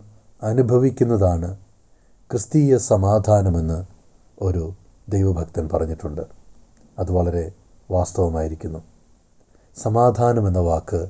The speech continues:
വേദപുസ്തകത്തിൽ വളരെയധികം പ്രാവശ്യം നമുക്ക് കാണുവാൻ കഴിയുന്നു. സഖറിയ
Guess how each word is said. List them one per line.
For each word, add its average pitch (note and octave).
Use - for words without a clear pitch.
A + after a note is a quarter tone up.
വേദപുസ്തകത്തിൽ F#2+
വളരെയധികം F2+
പ്രാവശ്യം D#2+
നമുക്ക് D#2+
കാണുവാൻ D#2+
കഴിയുന്നു. D#2
സഖറിയ A#2